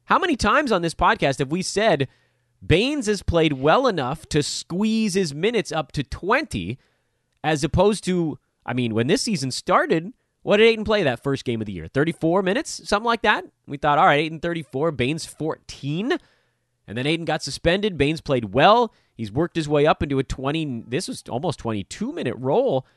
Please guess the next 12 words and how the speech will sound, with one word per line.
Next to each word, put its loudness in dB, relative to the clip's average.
I 0
don't -2
care 2
how 2
good 4
DeAndre 2
Ayton's -4
fantasy -4
numbers -2
are. 2
If -6
you -8